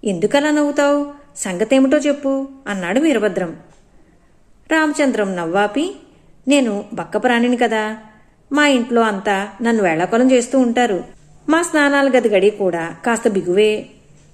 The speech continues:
ఇంట్లో అందరికీ సులభంగానే ఉంటుంది, కాని నాకది వెయ్యటమూ తీయటమూ కూడా కష్టమే.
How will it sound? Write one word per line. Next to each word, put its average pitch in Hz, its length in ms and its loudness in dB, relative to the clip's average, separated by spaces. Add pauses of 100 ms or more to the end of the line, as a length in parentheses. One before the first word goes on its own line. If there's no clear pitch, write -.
ఇంట్లో 269 280 4
అందరికీ 190 560 -2 (100)
సులభంగానే 196 500 -2
ఉంటుంది, 233 320 2
కాని 262 320 0 (600)
నాకది 277 540 2 (300)
వెయ్యటమూ 190 500 2
తీయటమూ 254 400 2
కూడా 262 220 4
కష్టమే. 240 540 -2